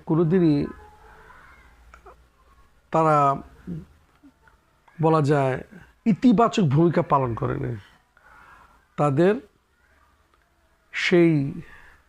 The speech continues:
তারা বড় দেশ হিসেবে তাদের মধ্যে যে একটা বড় ভাইসুলভ একটা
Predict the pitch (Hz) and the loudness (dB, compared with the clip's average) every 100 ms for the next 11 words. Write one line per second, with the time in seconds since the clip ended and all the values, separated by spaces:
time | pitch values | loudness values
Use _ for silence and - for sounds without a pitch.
0 | _ _ _ _ _ _ _ _ _ _ | _ _ _ _ _ _ _ _ _ _
1 | _ _ - 170 170 165 131 170 170 151 | _ _ -2 2 2 2 2 2 2 2
2 | 208 - 165 - 175 143 127 - 147 135 | 2 0 -2 0 0 0 -2 -2 -2 0
3 | 151 160 123 156 135 147 139 - 151 135 | 0 0 0 0 0 0 -2 -2 -2 -2
4 | 139 _ _ _ - - - - _ _ | -6 _ _ _ -8 -6 -8 -12 _ _
5 | _ _ _ _ _ _ _ _ _ _ | _ _ _ _ _ _ _ _ _ _
6 | _ _ _ _ _ _ - 147 147 185 | _ _ _ _ _ _ -4 0 4 4
7 | 180 127 185 - 233 220 185 - _ - | 2 0 0 0 0 0 0 -8 _ -20
8 | - - _ _ _ _ _ _ _ _ | -20 -20 _ _ _ _ _ _ _ _
9 | _ _ _ _ _ _ - 1077 - - | _ _ _ _ _ _ -20 -20 -20 -20
10 | - - - - - - - - 123 - | -20 -20 -20 -20 -20 -20 -20 -14 -14 -6
11 | 160 147 | 0 0